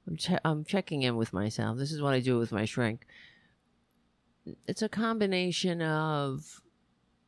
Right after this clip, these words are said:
fury and in-,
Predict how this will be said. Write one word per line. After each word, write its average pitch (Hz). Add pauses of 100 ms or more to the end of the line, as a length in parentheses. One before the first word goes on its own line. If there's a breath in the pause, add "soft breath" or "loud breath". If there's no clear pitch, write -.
(180)
fury 165 (520)
and 143 (1400)
in-, 147